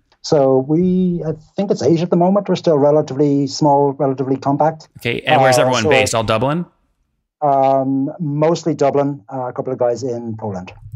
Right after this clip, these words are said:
Speaker 2: Okay, Dublin and Poland. That's great. And what's the breakdown there? How many engineers versus kind of S E O marketers?
Speaker 1: So, uh, we have two developers.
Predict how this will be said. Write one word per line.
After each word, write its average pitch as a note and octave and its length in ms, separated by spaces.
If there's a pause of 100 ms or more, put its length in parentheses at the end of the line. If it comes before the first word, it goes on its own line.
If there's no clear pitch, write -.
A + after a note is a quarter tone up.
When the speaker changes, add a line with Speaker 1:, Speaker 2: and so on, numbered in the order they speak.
(220)
Speaker 2:
Okay, B2 160
Dublin A2+ 300
and G#2 100
Poland. A#2 300
That's A2 160
great. C3+ 180
And B2+ 140
what's D3 200
the - 80
breakdown A#2 360
there? F#2+ 140
How A#2+ 100
many C3 160
engineers A#2+ 540
versus A2 260
kind A2+ 160
of F#2+ 140
S A2+ 200
E A#2+ 80
O A2+ 60
marketers? G#2+ 540 (720)
Speaker 1:
So, C3 560
uh, B2 680
we C3+ 220
have B2 760 (120)
two E3+ 680
developers. D3 800